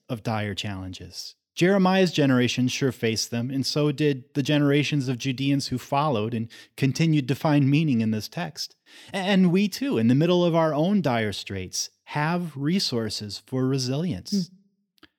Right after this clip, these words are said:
Speaker 1: There's a mystery here in this text, that those who lean on God for their sense of security, rather than depending on human strength, find a kind of mysterious fruitfulness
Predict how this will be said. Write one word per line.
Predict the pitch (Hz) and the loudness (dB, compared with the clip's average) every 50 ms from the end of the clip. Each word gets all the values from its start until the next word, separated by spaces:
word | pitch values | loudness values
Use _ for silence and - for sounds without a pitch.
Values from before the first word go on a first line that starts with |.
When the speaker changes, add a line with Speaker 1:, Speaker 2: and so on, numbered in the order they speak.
| _ _ _ | _ _ _
Speaker 1:
There's | - 156 151 151 | -4 -2 2 2
a | 151 | 4
mystery | 147 156 190 240 - - - 170 131 107 | 4 4 4 4 2 0 -2 -2 -2 -2
here | 92 95 104 104 101 | -2 -6 -8 -8 -8
in | 95 98 | -8 -8
this | 101 101 - - | -8 -8 -8 -8
text, | - 95 90 87 - - - - - _ _ _ _ _ _ _ _ _ | -8 -10 -12 -12 -12 -16 -18 -18 -20 _ _ _ _ _ _ _ _ _
that | - 135 127 - | -10 -10 -4 0
those | 160 156 170 196 208 - | 2 2 2 2 2 0
who | - 185 175 | 0 0 0
lean | 160 147 143 165 175 190 196 | 0 0 0 0 0 0 0
on | 170 143 160 160 156 151 | 0 -2 -2 -2 -2 -2
God | 127 - 127 127 139 147 127 - 92 - | -2 0 -2 -2 0 -2 -2 -4 -6 -8
for | - 107 | -10 -8
their | 98 107 104 | -6 -6 -6
sense | - - 127 120 113 - 120 | -4 -2 -2 -2 -4 -4 -6
of | 107 - | -8 -8
security, | - 110 - - 127 131 139 135 113 90 90 90 92 - _ _ _ _ _ _ _ - | -8 -8 -8 -6 -4 -4 -2 -4 -4 -6 -8 -12 -14 -16 _ _ _ _ _ _ _ -4
rather | 113 117 131 151 160 175 | -2 0 0 2 2 2
than | 151 160 165 160 | 2 2 2 2
depending | 156 151 - 156 156 156 156 147 139 | 2 2 0 0 0 0 0 0 0
on | 135 127 117 | 0 0 0
human | 110 160 208 226 208 117 | 0 2 4 4 4 2
strength, | - - - - 101 95 92 - - - _ _ _ _ _ _ _ _ _ _ _ _ _ | 0 -2 -4 -6 -6 -6 -8 -10 -14 -20 _ _ _ _ _ _ _ _ _ _ _ _ _
find | - - - 160 165 196 233 233 220 | -18 -8 -6 -2 0 2 2 2 2
a | |
kind | 208 - - 185 196 208 | 0 -4 -6 -2 -2 0
of | 208 170 | 0 0
mysterious | 170 160 - - - - 139 160 196 233 208 - - | 0 0 -2 -4 -4 -4 -2 -2 0 0 0 -2 -4
fruitfulness | - - - - 240 240 - - 117 101 98 101 110 113 - - - - | -8 -6 -4 -2 -2 -2 -4 -6 -6 -6 -4 -6 -6 -8 -8 -10 -10 -12